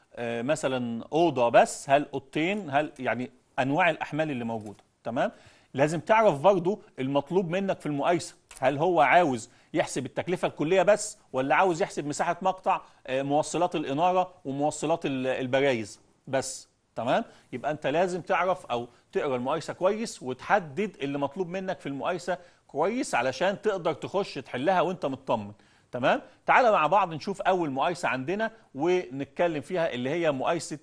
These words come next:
ال-، الشقة ال-، آه، السكنية الصغيرة. بيقول لي إيه في المقايسة دي؟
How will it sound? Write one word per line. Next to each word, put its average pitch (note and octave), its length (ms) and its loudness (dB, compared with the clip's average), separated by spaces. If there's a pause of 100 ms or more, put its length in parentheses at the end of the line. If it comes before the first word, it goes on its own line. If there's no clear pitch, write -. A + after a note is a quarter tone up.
ال-، B2 300 -8
الشقة - 400 -2
ال-، A#2+ 380 -4
آه، A#2 520 -6
السكنية C#3 520 -4
الصغيرة. - 460 -2 (1300)
بيقول G3 260 4
لي F#3+ 80 2
إيه F#3 100 6
في G3 100 -4
المقايسة C#3 420 0
دي؟ A2 180 -8